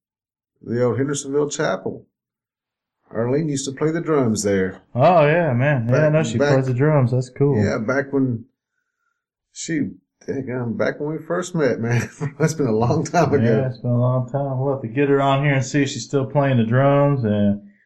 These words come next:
Speaker 2: maybe she can, uh, bring a show back. We can get our own show with Mandrell, Straight Hustling, get it on.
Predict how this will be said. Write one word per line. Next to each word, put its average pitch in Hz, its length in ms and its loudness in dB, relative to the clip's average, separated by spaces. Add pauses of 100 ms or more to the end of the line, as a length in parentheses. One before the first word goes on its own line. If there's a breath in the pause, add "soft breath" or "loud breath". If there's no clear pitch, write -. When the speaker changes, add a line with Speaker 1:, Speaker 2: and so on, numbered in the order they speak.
(120)
Speaker 2:
maybe 110 180 2
she 113 300 -2
can, 107 180 -2
uh, 95 400 0 (420)
bring 113 240 2
a 101 60 -2
show 110 260 0
back. 101 320 0
We 104 120 -2
can 104 100 0
get 104 120 2
our 101 160 2
own 101 180 2
show 101 260 -2
with 92 240 -4 (320)
Mandrell, 98 680 0
Straight 101 260 -2
Hustling, 101 500 -2
get 95 100 -6
it 95 40 -6
on. 95 360 -6